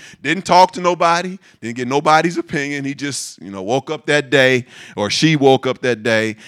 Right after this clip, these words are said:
and, and said, "You know what? I got an idea." All y'all sitting in the room somewhere listening to the idea. And this is what happened here. He, he made this big ninety foot tall image,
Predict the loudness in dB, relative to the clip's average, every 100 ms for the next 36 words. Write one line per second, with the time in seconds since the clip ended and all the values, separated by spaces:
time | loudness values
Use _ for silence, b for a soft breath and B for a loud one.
0 | B -10 -8 -8 -8 -10 -8 -4 -4 -4
1 | -2 0 0 0 -6 -6 -2 -2 -2 -4
2 | -4 -6 -8 -14 _ _ _ _ _ _
3 | _ _ _ -20 -20 -8 0 0 2 0
4 | -2 -4 -8 -8 -10 -10 -10 -10 -10 -12
5 | -14 -14 -16 -18 -20 _ b b b _
6 | -12 -8 -8 -10 -14 -16 -12 -8 -8 -8
7 | -8 -8 -10 -12 -12 -10 -6 0 0 0
8 | -6 -10 -10 -10 -12 -16 -18 -20 _ _
9 | -14 -8 -8 -6 -10 -10 -8 -4 -4 -6
10 | _ -14 -4 -2 -2 -6 -6 -4 -4 -4
11 | -2 -2 -2 -6 -10 -16